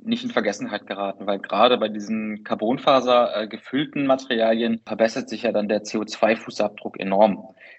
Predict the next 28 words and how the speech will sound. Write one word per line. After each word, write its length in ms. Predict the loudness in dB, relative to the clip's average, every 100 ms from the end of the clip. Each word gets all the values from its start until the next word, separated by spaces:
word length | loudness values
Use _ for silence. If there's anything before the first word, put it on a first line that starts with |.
| _
Eine 120 | -2 0
Carbonfaser, 720 | 0 2 2 6 6 6 2
das 180 | -2 -10
ist 160 | -4
ja 200 | -2 -2
C 140 | -4 -12
O 60 |
zwei 240 | -6 -2 0
mäßig 380 | -2 -4 -10
das 80 | -8
Schlimmste, 280 | -4 -4 -2
was 140 | -2
man 100 | -4
machen 220 | -8 -8 -4
kann. 260 | -4 -4 -8 _ 0
Und 640 | 4 4 2 -2 -6 -6
gerade 300 | 4 6 6
da 240 | 4 4
sollte 300 | 4 0 -4
man 120 | -6 -6
darauf 260 | -6 -6
achten, 460 | -6 -4 -6 -6 -6
diese 520 | -6 2 2 2 0 -12 _
Materialien 560 | -4 -2 2 4 6 4
irgendwie 340 | 2 -2 -2
recyceln 540 | 0 0 0 0 0 -2
zu 100 | -6
können. 300 | -8 -10